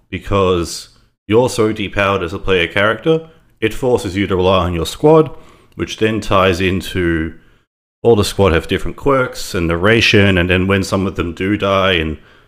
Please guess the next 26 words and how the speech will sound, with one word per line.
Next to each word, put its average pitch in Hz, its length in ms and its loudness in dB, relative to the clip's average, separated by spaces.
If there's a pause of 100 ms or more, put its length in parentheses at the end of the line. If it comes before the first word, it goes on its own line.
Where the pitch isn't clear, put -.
(160)
very 87 220 2
over-the-top 90 880 -4
and 95 120 2
obvious 95 380 -4
ways, 151 420 2
like, 151 140 2
it's 156 120 0
almost 160 300 4
effective 95 540 0
because 92 520 -4 (380)
you've 92 140 -6
been 101 140 -2
forced 123 460 0
to 92 100 2
interact 82 400 0
with 87 100 -6
them 82 140 -2
to 80 160 -2
a 78 40 0
point 87 400 -2
where, 80 400 2 (1160)
despite 110 380 2
it - 120 -10
being 87 260 0
incredibly 85 400 -2
heavy-handed 107 800 0